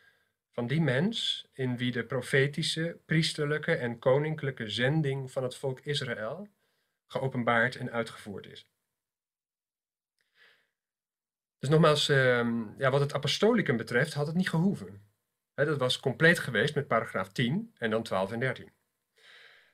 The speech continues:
Eh, dan heb je een prima christologie, hè? Eh, maar Bart wil nog laten zien hoe Jezus verankerd is in die geschiedenis van Israël. Dat is hier het punt. Dus Bart redeneert al helemaal vanuit het bijzondere. Alles hangt aan de persoon Jezus Christus.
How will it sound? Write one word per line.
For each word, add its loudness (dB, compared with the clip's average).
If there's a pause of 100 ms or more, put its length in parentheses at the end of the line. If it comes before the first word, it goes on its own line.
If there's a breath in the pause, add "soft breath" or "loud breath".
(360 soft breath)
Eh, -4
dan -10
heb -2
je 2
een 0
prima 6
christologie, -2
hè? -6
Eh, -12 (160)
maar 2
Bart 4
wil 2
nog 0
laten 0
zien -2
hoe 0
Jezus 2
verankerd 2
is -2
in -2
die -6
geschiedenis -2
van -6
Israël. -2
Dat -2
is -2
hier 4
het 0
punt. -4 (600 soft breath)
Dus -4
Bart 4
redeneert 6
al 4
helemaal 6
vanuit 0
het -12
bijzondere. 0
Alles 2
hangt -2
aan 2
de -8
persoon 4
Jezus -2
Christus. -6